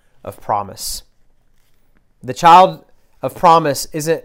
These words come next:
this child of promise isn't just a blessing to Abraham and Sarah. This child of promise is a blessing to all the nations of the earth. This is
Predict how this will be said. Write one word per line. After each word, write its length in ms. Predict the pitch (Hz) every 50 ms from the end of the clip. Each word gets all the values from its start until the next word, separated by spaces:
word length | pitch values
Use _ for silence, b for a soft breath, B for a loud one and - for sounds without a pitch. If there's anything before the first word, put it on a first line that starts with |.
| _
this 220 | - 143 170 190 -
child 240 | - 190 170 160 143
of 80 | -
promise 320 | - 156 139 139 131 117 139
isn't 220 | 135 135 147 135
just 180 | 123 135 - -
a 60 | 123
blessing 420 | 104 123 131 131 - - 139 123
to 100 | 117 127
Abraham 460 | 104 120 127 120 123 113 123 123 120
and 100 | 113 107
Sarah. 380 | - - - 139 123 117 110 104
This 300 | 107 139 165 160 - -
child 280 | - - 135 123 123 120
of 80 | -
promise 380 | - - 127 117 113 113 - b b b b b b
is 120 | - 143 127
a 80 | 135
blessing 480 | 113 110 127 139 139 - - 139 139 139
to 80 | 135 139 - -
all 420 | 123 127 131 131 127 123 127 127
the 120 | 135 127 123
nations 460 | 113 110 113 110 - - 123 110 -
of 100 | 117 110
the 140 | 110 110 110
earth. 160 | 104 101 -
This 220 | - 160 160 - -
is 220 | 147 139 131 b